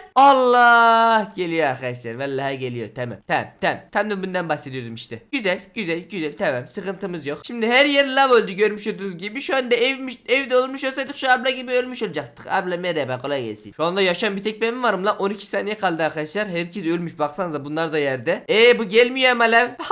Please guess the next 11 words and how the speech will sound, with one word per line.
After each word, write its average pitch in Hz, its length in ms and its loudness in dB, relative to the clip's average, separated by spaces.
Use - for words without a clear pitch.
<laughs> - 300 -2
Oğlum 277 180 0
çok 277 160 -6
kolaymış. 247 560 -2
Arkadaşlar 269 460 0
direkt 302 260 -6
kazandım 320 400 -4
lan 320 160 0
ben 302 180 -6
bu 302 40 -4
oyunu. 277 340 -4